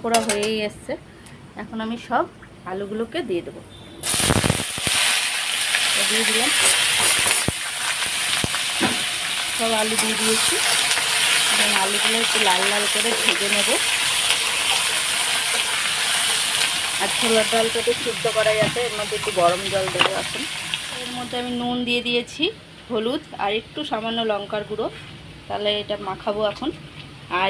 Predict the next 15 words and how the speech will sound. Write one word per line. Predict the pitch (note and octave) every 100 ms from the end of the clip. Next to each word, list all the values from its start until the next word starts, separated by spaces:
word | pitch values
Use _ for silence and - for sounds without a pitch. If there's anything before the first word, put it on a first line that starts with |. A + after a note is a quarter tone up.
| G3
এদিকে | G3 G#3+ G#3+
আমার | A#3 - - -
আলুগুলো | G3 G#3 G#3 A3 A#3
তো | A3
ভাজা | F#3+ G3+ G3+
বসিয়ে | G3 G#3+ G#3
দিয়েছি, | G#3 G3+ - D4+ - - - - - - - - - - - - - - - - - - - - - - - - - -
আর | G3+ F#3+ G3
আলুগুলো | G3+ A3 A#3
একটু | A#3 A#3+
লাল | G#3+ G3+
লাল | G#3 A3+
হলেই | A3 C#4+ E4
আমি | G#3 F#3+
দেবো | F#3 A3+